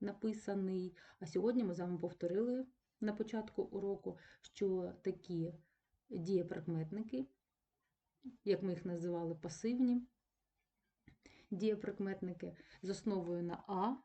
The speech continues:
написати, бачимо, утворюються від основи інфінітива.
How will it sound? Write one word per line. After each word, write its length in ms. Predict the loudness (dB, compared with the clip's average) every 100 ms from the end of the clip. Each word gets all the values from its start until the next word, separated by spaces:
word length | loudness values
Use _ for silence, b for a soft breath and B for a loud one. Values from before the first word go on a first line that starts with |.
| -4
написати, 1700 | -2 0 -2 -2 -4 -2 0 0 -2 -6 _ _ _ 0 2 2 -2 -10 _
бачимо, 720 | -8 -6 -8 -8 -8 -6 -6 -10 -6
утворюються 500 | -4 0 0 0 -2
від 140 | -4 -4
основи 400 | -6 -4 -4 -4
інфінітива. 840 | -4 -4 -4 -4 -4 -8 -12 -14